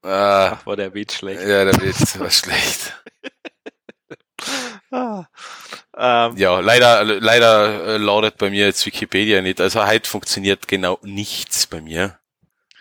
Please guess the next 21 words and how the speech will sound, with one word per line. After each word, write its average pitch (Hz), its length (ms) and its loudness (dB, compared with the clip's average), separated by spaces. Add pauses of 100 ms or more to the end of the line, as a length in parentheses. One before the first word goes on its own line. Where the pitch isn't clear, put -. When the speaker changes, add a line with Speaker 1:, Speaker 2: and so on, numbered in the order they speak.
(400)
Speaker 2:
<laughs> - 560 -2
Der 143 100 2
Clemens, - 540 -2
ja, 120 200 4 (220)
es - 280 -10
ist 120 40 -14 (160)
einfach, 110 360 -4 (180)
heute 117 180 -4
will's 113 220 -6 (100)
nicht. 101 180 -10 (240)
Speaker 1:
Ich - 280 -4
funktioniere, 131 1000 -2 (600)
ja, - 140 -2
was - 180 -2
ist - 320 0
denn 147 140 4
los? 165 360 2
Nix - 320 -4
ladet. 98 480 -2 (280)
Speaker 2:
<laughs> 135 120 -8 (1040)
Speaker 1:
Ah. 107 500 2